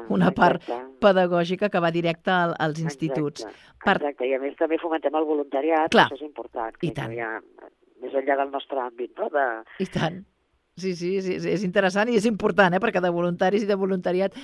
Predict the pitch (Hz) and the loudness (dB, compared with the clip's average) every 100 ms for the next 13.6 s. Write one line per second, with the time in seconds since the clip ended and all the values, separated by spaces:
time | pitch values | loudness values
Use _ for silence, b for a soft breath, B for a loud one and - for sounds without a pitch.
0 | 226 - 220 190 185 190 190 220 226 196 | -12 -2 0 2 0 0 0 0 4 4
1 | 185 170 B B 175 185 220 190 180 190 | 4 2 B B 2 6 6 6 6 4
2 | 185 185 185 185 180 214 220 202 185 208 | 4 4 2 2 2 2 2 0 2 0
3 | 233 254 B B 196 180 151 190 175 226 | 2 -2 B B 6 6 6 4 4 2
4 | 220 202 170 175 190 208 220 190 185 170 | 2 2 2 0 -2 -2 -2 -2 -2 -4
5 | 156 160 165 190 - 226 220 196 160 160 | -2 -4 0 -2 2 2 2 2 2 2
6 | 170 - 175 - 139 131 - 165 180 185 | 0 -2 -4 0 0 0 0 2 2 0
7 | 170 175 185 185 160 170 180 156 156 185 | 0 0 0 0 4 4 4 2 4 6
8 | 180 180 170 151 B B 185 175 165 160 | 6 6 4 -2 B B 6 8 8 6
9 | 156 151 185 - 214 208 180 202 196 185 | 4 4 0 0 -2 -2 2 8 8 8
10 | 214 202 185 196 190 190 196 226 190 185 | 6 6 4 0 4 8 8 8 4 6
11 | 226 285 269 190 180 170 170 190 190 190 | 6 4 4 4 4 6 4 6 6 6
12 | 185 196 170 143 123 127 202 302 _ _ | 6 4 4 2 0 -2 -2 -4 _ _
13 | - 151 - 139 - | -8 -6 -2 -2 -4